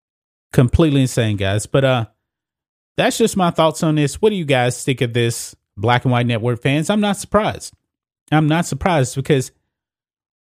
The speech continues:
all this mask stuff, man, is nothing but virtue signaling for the cameras.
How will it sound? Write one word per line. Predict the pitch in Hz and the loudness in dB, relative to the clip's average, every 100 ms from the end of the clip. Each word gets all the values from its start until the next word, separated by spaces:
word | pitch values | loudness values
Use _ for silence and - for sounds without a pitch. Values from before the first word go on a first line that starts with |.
| _ _ _ | _ _ _
all | 135 165 175 | 0 2 2
this | 156 | 0
mask | 156 156 156 - | 0 0 0 0
stuff, | 135 113 - | 0 0 0
man, | 113 107 104 104 _ _ _ _ _ _ _ - | -2 -2 -2 -6 _ _ _ _ _ _ _ 0
is | 120 123 | 0 2
nothing | 127 139 143 | 2 2 2
but | 131 104 | 0 2
virtue | 127 131 127 117 | 0 2 -2 -2
signaling | 139 104 120 117 | -2 -2 -2 -2
for | - | -2
the | 101 | -4
cameras. | - 110 104 - - | -2 -2 -2 -8 -16